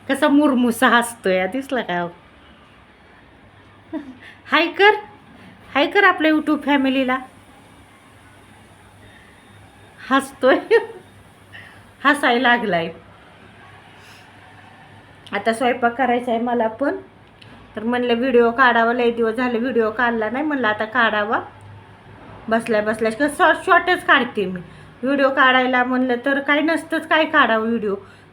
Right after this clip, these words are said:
स्वयंपाकाचा काढावा तर एकटीला जमत नाही, आणि जेवणाचे टाकावे तर टाकावे का नाही वाटतात, भाजी वगैरे केलेली दाखवावी का नाही वाटतं. त्याच्यामुळं मग मी ना स्वयंपाकाचे व्हिडिओज काढत नाही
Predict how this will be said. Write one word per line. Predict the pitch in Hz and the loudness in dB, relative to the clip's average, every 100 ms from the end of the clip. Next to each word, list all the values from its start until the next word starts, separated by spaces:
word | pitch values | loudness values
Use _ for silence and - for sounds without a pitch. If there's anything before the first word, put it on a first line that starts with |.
| - | -2
स्वयंपाकाचा | 302 269 269 269 277 294 | 0 2 2 0 0 2
काढावा | 302 285 262 254 262 | 4 4 4 2 0
तर | 294 | -2
एकटीला | 294 - 294 269 | -4 -4 -2 0
जमत | 262 294 302 302 | 0 0 0 -2
नाही, | 294 240 175 - - - - - - - - - | -4 -4 -6 -16 -20 -20 -20 -20 -20 -20 -10 -2
आणि | 233 254 | 0 0
जेवणाचे | 233 311 294 285 285 320 | 2 4 4 2 0 0
टाकावे | 330 311 311 294 277 | 2 2 2 0 0
तर | 311 311 | -2 2
टाकावे | 339 330 302 302 | 0 2 0 0
का | 294 | 0
नाही | 277 240 220 | 0 0 0
वाटतात, | 202 202 214 | -2 -2 -6
भाजी | 202 254 254 208 226 | -2 0 0 -2 -2
वगैरे | 226 214 214 226 | 0 -2 -2 -4
केलेली | 262 220 208 208 | -2 -2 -2 0
दाखवावी | 220 240 220 208 202 | 0 0 0 -2 -2
का | 202 190 | -6 -8
नाही | 185 175 | -6 -4
वाटतं. | 175 170 - 170 170 - - - - - - | -6 -8 -16 -16 -16 -20 -20 -20 -20 -18 -6
त्याच्यामुळं | 254 254 254 254 254 | -2 0 2 2 2
मग | 254 262 | 0 -2
मी | 269 269 | -4 -4
ना | 285 | -4
स्वयंपाकाचे | - 311 277 233 240 240 262 | -2 -2 0 -2 -2 -4 -4
व्हिडिओज | 262 226 220 220 | -2 -2 -2 -2
काढत | 233 165 156 - | -4 -4 -8 -12
नाही | 147 | -16